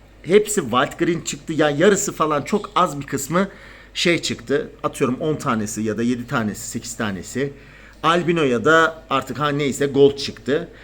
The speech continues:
Diğerleri Wild Green çıktı. Çünkü neden arkadaşlar? Wild Green Ahmet'in dediği gibi çok baskın bir mutasyondu. Bu arada su neden kirli derseniz yumurtalar olduğu için su değişimi yapamadım arkadaşlar bu hafta. Bir haftada suyun aldığı olay bu. Yani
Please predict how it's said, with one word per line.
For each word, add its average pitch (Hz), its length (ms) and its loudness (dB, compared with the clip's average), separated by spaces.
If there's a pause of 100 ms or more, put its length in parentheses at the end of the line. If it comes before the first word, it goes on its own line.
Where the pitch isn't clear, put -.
(180)
Diğerleri 208 400 4
Wild 170 320 2
Green 107 140 -2
çıktı. - 240 -14
Çünkü 208 240 2
neden 180 260 6
arkadaşlar? 113 420 0
Wild 143 420 -2
Green 147 240 -4
Ahmet'in 147 440 0
dediği 127 200 -2
gibi 110 160 -6
çok - 300 -6
baskın 107 420 -4
bir 95 60 -4
mutasyondu. 85 920 -8 (840)
Bu 131 160 0
arada 123 180 0
su - 180 -8
neden 143 280 0
kirli 127 280 -2
derseniz 151 480 -2 (380)
yumurtalar 143 480 0
olduğu 139 220 4
için 156 220 0
su 147 180 -4
değişimi 127 340 0
yapamadım 120 560 -4
arkadaşlar 82 640 -10
bu 90 100 -8
hafta. 160 320 -6 (480)
Bir 180 60 8
haftada 120 480 0
suyun 135 460 0
aldığı 131 400 2
olay 135 420 0
bu. 127 200 2 (260)
Yani 90 380 -8